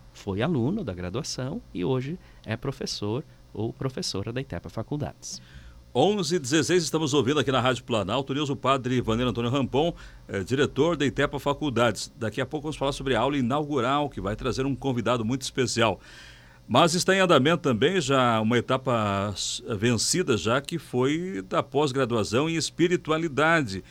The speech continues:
Speaker 2: A importância dessa pós-graduação.
Speaker 1: Então, nós, eh, inovamos já na itepa Faculdades, ainda lá pelo ano de dois mil e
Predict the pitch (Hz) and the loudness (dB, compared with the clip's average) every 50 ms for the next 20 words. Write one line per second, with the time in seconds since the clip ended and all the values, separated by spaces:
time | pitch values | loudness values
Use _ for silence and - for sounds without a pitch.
0 | - - - - 107 135 156 135 - 165 175 165 143 - - 170 196 185 - - | -20 -16 -6 -2 -2 0 0 -2 0 2 2 2 2 2 2 2 2 2 0 0
1 | - 165 170 165 165 160 - - - - - 95 131 156 - - 151 123 - 135 | 2 2 4 4 2 0 -4 -16 -20 -10 -2 2 2 2 2 2 0 0 2 2
2 | 139 135 120 123 127 123 113 117 104 101 - 95 78 - - - - - - - | 2 2 2 2 0 2 2 2 0 0 -2 -8 -8 -10 -14 -20 -20 -18 -18 -18
3 | - - - - 151 156 - - 110 107 104 107 110 113 117 120 123 127 127 131 | -12 -6 -2 -2 -2 -2 -2 -2 -2 -2 0 0 0 0 2 4 4 4 4 4
4 | 127 - - 90 117 110 104 101 98 95 92 92 92 76 67 92 95 98 98 98 | 2 0 -2 0 0 2 2 2 2 0 0 -2 -2 -4 -4 -4 -4 -4 -2 2
5 | 117 123 139 139 120 110 101 104 123 151 170 165 131 110 95 90 101 95 104 110 | 2 4 4 2 2 0 0 2 2 2 2 2 0 0 -2 -4 -4 -2 -2 -2
6 | 110 107 - 110 104 104 131 120 123 123 127 - 170 156 107 101 113 139 139 123 | -2 -4 -4 -4 -4 -4 -4 -4 -4 -6 -6 -6 -6 -4 -2 -2 -2 -2 -4 -6
7 | 110 104 104 92 90 98 107 113 113 117 117 110 101 98 92 90 87 - - - | -8 -6 -4 -4 -2 -2 -2 -4 -4 -4 -4 -4 -2 -2 -4 -6 -8 -10 -14 -20
8 | - - - 87 95 101 - - 110 104 101 98 101 113 113 98 98 98 101 98 | -20 -16 -10 -8 -8 -8 -6 -6 -6 -4 -4 -2 -2 -2 -4 -4 -6 -6 -6 -6
9 | 98 104 101 101 107 107 104 101 95 | -4 -4 -4 -4 -4 -4 -4 -6 -8